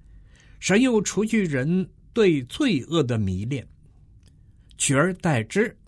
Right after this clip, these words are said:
赐他们一颗渴望公义的心。我们任何人得救，是因为神胜过我们天性的无能为力。所以我们说，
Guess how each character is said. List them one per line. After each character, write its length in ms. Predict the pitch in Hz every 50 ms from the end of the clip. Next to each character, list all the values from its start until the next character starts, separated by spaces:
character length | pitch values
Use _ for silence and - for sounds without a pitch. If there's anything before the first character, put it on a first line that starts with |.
| - - - -
赐 240 | - - 294 202 147
他 100 | - 156
们 180 | 151 165 170
一 120 | 165 165 139
颗 420 | - - - 160 160 160 160 156 _ - - - - - - -
渴 400 | - - 135 117 101 101 101 110
望 280 | 151 190 175 123 113 110
公 360 | - - 185 170 175 180 175
义 220 | 170 190 170 113
的 120 | 90 101 92
心。 320 | - - - 117 110 110 - - - - - - - - _ _ - - - - - - - - - _ - - - _ - _ _ _ _ - _ - - - - - _ -
我 120 | 143 135
们 220 | 127 123 139 143 156
任 240 | 220 302 311 226 139
何 160 | - - 120
人 220 | 117 123 120 123
得 220 | 120 - 85 95 104
救， 180 | - - 98 - - - - - _ - _ _ _ - _ _ - - -
是 180 | - - 220 180
因 160 | 180 214 226 220
为 280 | 208 180 160 139 - - - -
神 420 | - - - - 147 139 160 202 196
胜 380 | - - - 339 311 233 170
过 160 | - - - 123
我 120 | 101 92 95
们 240 | 101 110 113 120 120 - - - - - -
天 400 | - - - 247 233 233 233 233
性 320 | 220 - - 226 175 131 120
的 220 | 113 110 90 104
无 320 | 107 110 107 110 139 165 160
能 300 | 123 104 107 123 123 104
为 200 | 90 92 104 120
力。 200 | 143 190 190 - - - - - - - - - - - - - - - - - - - - - - - - - - - - - - - - -
所 240 | - - 196 220 294
以 160 | 269 220 214
我 180 | 196 160 117 104
们 160 | 110 123 131
说， 400 | - - - 175 175 175 175